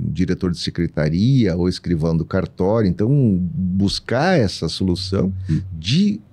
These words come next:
outras maneiras, porque não era a sedap que ia intervir e tentar mostrar pro juiz que ele tem que decidir quando isso não é efetivamente uma verdade.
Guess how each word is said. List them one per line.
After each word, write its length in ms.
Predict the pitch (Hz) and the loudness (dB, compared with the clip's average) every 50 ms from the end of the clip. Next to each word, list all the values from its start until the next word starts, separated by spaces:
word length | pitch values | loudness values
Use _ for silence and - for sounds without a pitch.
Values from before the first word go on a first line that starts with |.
| - - | -8 -2
outras 380 | - 139 170 202 196 170 127 107 | 0 2 2 2 2 2 2 4
maneiras, 520 | 107 95 90 87 87 85 87 85 78 71 | 4 4 4 2 2 2 2 0 0 -2
porque 800 | - - 85 82 - - 85 87 87 87 87 87 82 85 85 80 | -4 -8 -12 -12 -10 -8 -6 -4 -2 -2 -2 -2 -2 -2 -2 -2
não 380 | 80 85 82 87 90 92 90 90 | -2 -2 0 0 2 2 2 2
era 240 | 92 101 117 127 127 | 2 2 2 2 2
a 40 | |
sedap 840 | 107 - - 107 98 87 80 90 90 98 113 113 - - 208 220 226 220 - - - - - - _ | 0 0 0 -2 -2 0 0 0 0 2 0 -2 0 0 0 0 0 -2 -8 -16 -20 -20 -20 -20 _
que 280 | - - 120 123 120 120 | -4 0 2 4 4 4
ia 100 | 117 113 | 4 4
intervir 1040 | 113 113 110 110 - 113 107 95 95 95 82 78 85 92 113 170 208 - - - - _ - - - - - - | 4 2 2 2 0 0 2 4 2 2 2 2 2 2 4 4 2 2 -2 -8 -20 _ -20 -20 -20 -20 -4 0
e 120 | 113 117 | 0 0
tentar 500 | 113 - - 123 113 110 113 123 123 135 | 0 0 0 2 2 2 2 2 2 4
mostrar 460 | 147 139 123 104 - - 113 120 131 | 4 4 4 2 0 -2 0 0 0
pro 180 | 117 120 127 117 | 0 2 2 2
juiz 400 | 95 92 101 101 101 117 135 131 | 2 2 4 4 4 4 2 0
que 100 | - - | 0 0
ele 120 | 123 107 | 0 2
tem 180 | - - 120 120 | 2 2 0 0
que 80 | 113 110 | 0 0
decidir 380 | 104 95 - - 101 110 135 | 0 0 0 -2 0 0 0
quando 340 | 139 - 220 269 277 277 - | 0 2 0 2 2 2 2
isso 300 | 117 117 107 - - 104 | 2 2 0 0 0 2
não 500 | 95 85 82 82 78 82 85 85 80 85 | 2 4 4 4 2 2 2 2 2 2
é 300 | 90 90 87 80 73 71 | 2 2 0 0 0 -2
efetivamente 1120 | 76 - - - - - - 80 73 69 71 73 78 165 - - 76 - 67 - - - - | -2 -4 -6 -8 -6 -4 -4 -2 0 0 2 0 0 0 -2 -2 0 0 0 0 -2 -4 -6
uma 220 | - 78 73 73 73 | -4 -4 -2 -2 -2
verdade. 640 | 80 78 76 71 69 67 64 65 65 - - - | -2 -2 -2 -2 -2 -2 -2 -2 -4 -6 -8 -14